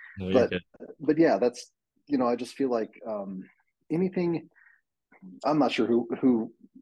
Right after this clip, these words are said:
Speaker 2: are s-, gonna be watching this podcast, if it's, if it's, uh, dealership owners or marketers or who, but anywhere you're at in the dealership, if you feel like anything is, like, uh,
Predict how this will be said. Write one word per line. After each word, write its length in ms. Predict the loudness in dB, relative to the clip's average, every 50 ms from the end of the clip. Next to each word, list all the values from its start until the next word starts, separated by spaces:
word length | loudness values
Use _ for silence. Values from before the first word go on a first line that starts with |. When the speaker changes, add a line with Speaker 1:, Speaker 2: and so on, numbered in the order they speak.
| -8 -2
Speaker 2:
are 80 | 0 0
s-, 120 | 0 0
gonna 180 | -2 0 0 2
be 80 | 4 4
watching 320 | 4 4 4 2 -2 -4
this 100 | -6 -4
podcast, 440 | -2 -2 -2 0 0 -2 -2 -2 -4
if 80 | -4 -6
it's, 180 | -6 -8 -10 -14
if 160 | -10 -6 -6
it's, 180 | -6 -4 -4 -4
uh, 160 | -4 -4 -4 -2 0
dealership 260 | 0 2 2 0 -2 -2 0
owners 400 | 0 2 2 2 2 0 -2 -4
or 160 | -6 -8 -6
marketers 580 | -4 0 0 0 0 0 -2 0 -2 -2 -2
or 220 | -2 -4 -4 -4 -4 -4
who, 220 | -2 -2 -2 -2 -2
but 140 | -4 -4 -4 -6 -10 -20 -20 -20 _ _ 2
anywhere 320 | 4 4 4 4 4 4 4
you're 160 | 4 2 2
at 160 | 2 2 0
in 60 | 0
the 60 | -4 -6
dealership, 380 | -6 -6 -6 -6 -8 -8 -6 -8
if 140 | -6 -6
you 80 | -4 -4
feel 160 | 0 2 2 2
like 120 | 2 0 -2
anything 560 | -4 -2 -2 -2 -2 0 0 0 2 0 0 0
is, 340 | -2 -4 -4 -4 -4 -4 -2
like, 260 | -2 -2 -2 -4 -8 -18 _ _ _ _ _ _ _ _ _ _ _ _ _ _ _ _ _ _ _ _ _ _ _ 0
uh, 280 | 2 4 4 4 2